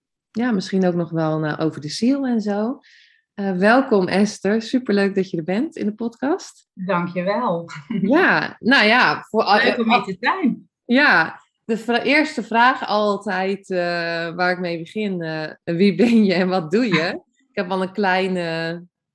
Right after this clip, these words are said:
Speaker 1: tipje van de sluier, eh, opgetild, maar, eh, ja,
Speaker 2: Ja,
Speaker 1: vertel.
Speaker 2: zeker. Je hebt me al een beetje geïntroduceerd. Nou, wie ben ik en wat doe ik?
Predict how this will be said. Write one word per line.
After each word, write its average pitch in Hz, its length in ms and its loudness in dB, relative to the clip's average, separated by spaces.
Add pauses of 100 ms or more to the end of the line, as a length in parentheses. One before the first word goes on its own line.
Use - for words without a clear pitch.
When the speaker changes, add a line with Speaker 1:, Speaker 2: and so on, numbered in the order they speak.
Speaker 1:
tipje - 320 -2
van 185 120 2
de 180 80 2
sluier, 170 560 2
eh, 160 160 0
opgetild, 214 680 -2
maar, 180 300 -2
eh, 165 300 -6 (140)
ja, 202 420 -2
Speaker 2:
Ja, 269 220 -2
Speaker 1:
vertel. 254 300 2 (140)
Speaker 2:
zeker. 196 640 -4 (140)
Je 220 100 -10
hebt 220 160 -6
me 208 60 -2
al 185 140 -2
een 185 60 -2
beetje 185 240 0
geïntroduceerd. 175 880 -8 (1040)
Nou, 180 260 2
wie 196 240 2
ben 285 260 4
ik 277 120 2
en 226 140 2
wat 190 220 0
doe 233 340 0
ik? - 320 -10